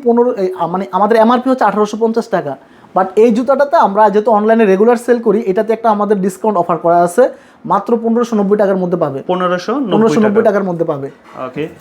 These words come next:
Speaker 1: আর এটা আরেকটা উস-, এটার আরেকটা ইয়ে বেনিফিট বলে দিচ্ছি, সেটা হচ্ছে, আহ, যারা অনলাইনে অর্ডার করতে চান তারা কিন্তু ডেলিভারি চার্জটা ফ্রি পাবে।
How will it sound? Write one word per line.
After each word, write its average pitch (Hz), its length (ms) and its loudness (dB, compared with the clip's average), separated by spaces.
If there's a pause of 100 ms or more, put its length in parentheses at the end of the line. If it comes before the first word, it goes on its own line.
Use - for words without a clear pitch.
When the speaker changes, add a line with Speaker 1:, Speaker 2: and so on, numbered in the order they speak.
(240)
Speaker 1:
আর 180 280 2
এটা 226 220 4
আরেকটা 240 380 2
উস-, 214 560 0
এটার 202 200 -2
আরেকটা 240 300 2
ইয়ে 233 140 4
বেনিফিট 220 380 0
বলে 247 180 0
দিচ্ছি, 247 240 -8
সেটা 226 200 -4
হচ্ছে, 233 320 0
আহ, - 760 0
যারা 196 240 4
অনলাইনে 247 460 4
অর্ডার 240 260 4
করতে 233 260 -2
চান 180 220 0
তারা 214 260 2
কিন্তু 240 280 -6
ডেলিভারি 196 360 2
চার্জটা 208 240 -6
ফ্রি 160 180 -4
পাবে। 139 240 -10